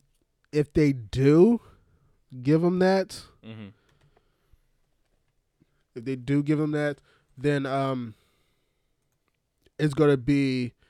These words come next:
Speaker 1: I believe Nolan wanted to start off fresh
Speaker 2: Right.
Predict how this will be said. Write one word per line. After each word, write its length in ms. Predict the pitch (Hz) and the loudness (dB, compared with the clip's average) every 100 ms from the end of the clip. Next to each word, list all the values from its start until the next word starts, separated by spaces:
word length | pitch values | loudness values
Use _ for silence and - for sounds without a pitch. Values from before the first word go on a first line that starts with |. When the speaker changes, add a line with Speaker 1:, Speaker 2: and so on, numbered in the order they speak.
| _ _ _ _ _ _ _ _ _ _ _ - 143 127 _ _ _ - | _ _ _ _ _ _ _ _ _ _ _ -20 -18 -18 _ _ _ -6
Speaker 1:
I 140 | 151 | -4
believe 440 | 139 147 143 143 131 | -2 0 0 0 -2
Nolan 420 | 135 139 131 127 | -2 0 -2 -4
wanted 320 | 131 127 - | -4 -4 -8
to 460 | - 135 127 120 107 | -6 -2 -2 -2 -6
start 420 | - - 147 135 | -12 -6 0 0
off 240 | 117 127 123 | 2 -2 -2
fresh 600 | - 131 131 143 - - _ _ 120 | -6 -4 -4 -4 -10 -14 _ _ -16
Speaker 2:
Right. 260 | 120 113 | -14 -14